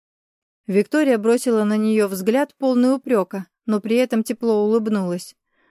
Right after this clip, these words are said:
«Ты хоть раз можешь прийти без шуточек?» «Нет», без тени сомнения ответила младшая сестра.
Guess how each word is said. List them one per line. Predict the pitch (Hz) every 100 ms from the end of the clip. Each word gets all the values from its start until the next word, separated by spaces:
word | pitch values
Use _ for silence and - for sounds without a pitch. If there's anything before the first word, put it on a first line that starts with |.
| _
«Ты | - 262
хоть | 269 254
раз | 247 240
можешь | 240 240 339 -
прийти | 269 240 247
без | 208 226
шуточек?» | - 220 190 180 196 - _ _ _ _ _ _ _ _ 277
«Нет», | 262 226 269 _ _ _ _ -
без | 214
тени | - 214 208
сомнения | 220 214 277 330 226 -
ответила | 226 269 262 262 254
младшая | 247 240 - 240
сестра. | - 269 - 196